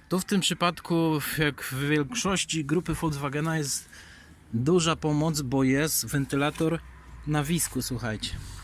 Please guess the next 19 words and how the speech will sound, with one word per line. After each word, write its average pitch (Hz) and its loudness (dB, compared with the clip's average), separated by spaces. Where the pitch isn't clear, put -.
No 151 0
ale 180 2
niestety, 170 0
jak 143 2
ten 165 2
nie 151 2
chodzi 143 2
od 135 -2
klimatyzacji, 143 0
o 180 8
dziwo 185 2
klimatyzacja 165 0
działała. 123 0
Powiem 160 0
wam, 143 2
że 135 0
też 156 0
mam 131 2
zepsuty 131 -2